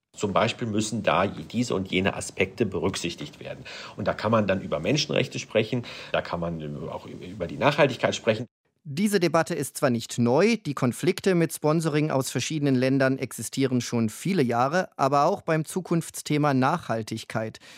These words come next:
Speaker 2: seien viele im Sport unbedarft und ohne Strategie,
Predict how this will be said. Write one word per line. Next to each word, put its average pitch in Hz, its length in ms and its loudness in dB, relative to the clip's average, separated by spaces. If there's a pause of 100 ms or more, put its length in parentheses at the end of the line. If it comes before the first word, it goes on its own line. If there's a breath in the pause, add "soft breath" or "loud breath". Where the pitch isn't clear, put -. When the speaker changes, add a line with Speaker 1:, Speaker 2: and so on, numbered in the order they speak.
(140 loud breath)
Speaker 2:
seien 120 320 2
viele 202 380 0
im 135 160 2
Sport 143 460 2
unbedarft 147 720 2
und 120 260 -2
ohne 147 280 4
Strategie, 113 720 -2